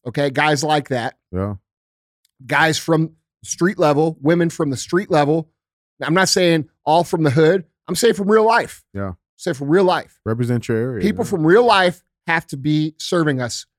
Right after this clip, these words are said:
Speaker 1: again. And that they haven't been for many, many years, many generations.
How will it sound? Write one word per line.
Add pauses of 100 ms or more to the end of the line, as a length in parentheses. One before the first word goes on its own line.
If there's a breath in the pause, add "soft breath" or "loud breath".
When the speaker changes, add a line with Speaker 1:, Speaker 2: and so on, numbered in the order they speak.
(260)
Speaker 1:
again. (420)
And
that
they
haven't
been
for
many,
many
years, (220)
many
generations.